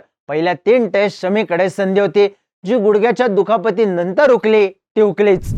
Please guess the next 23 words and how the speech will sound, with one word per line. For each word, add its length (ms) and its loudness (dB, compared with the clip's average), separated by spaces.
ऑस्ट्रेलिया 460 0
विरुद्धची 500 0
सिरीज 340 0
संपल्यानंतर 680 -2
हे 100 -2
स्पष्ट 380 -6
झालं 380 0
की 160 -4
शमीची 580 -4
टीम 300 -2
इंडियाला 380 -2
किती 300 -2
गरज 280 0
होती, 240 -2
कारण 260 -2
सिराजनं 500 0
या 140 0
सिरीजमध्ये 640 0
दीडशे 360 -4
पेक्षा 360 -4
जास्त 380 -2
ओव्हर्स 300 0
टाकल्या. 340 0